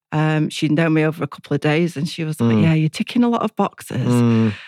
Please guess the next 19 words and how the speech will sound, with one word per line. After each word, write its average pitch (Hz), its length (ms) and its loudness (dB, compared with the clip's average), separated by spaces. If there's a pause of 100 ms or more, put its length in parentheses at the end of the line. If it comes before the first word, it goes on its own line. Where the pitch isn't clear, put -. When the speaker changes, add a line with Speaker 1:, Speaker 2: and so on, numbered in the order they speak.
(160)
Speaker 1:
Uh, 185 400 0 (320)
so 220 140 -2
I - 20 0
went 240 200 0
away, 185 280 0
read 180 180 -2
about 160 360 -2
it, 151 240 0 (320)
and 165 440 2
thought, 151 380 -4 (100)
Actually, 160 560 -2 (500)
I 160 40 -2
probably 185 400 0
should 180 220 -6
get - 140 -4
assessed - 380 -6
for - 80 -10
this. 131 260 -4
So 160 380 0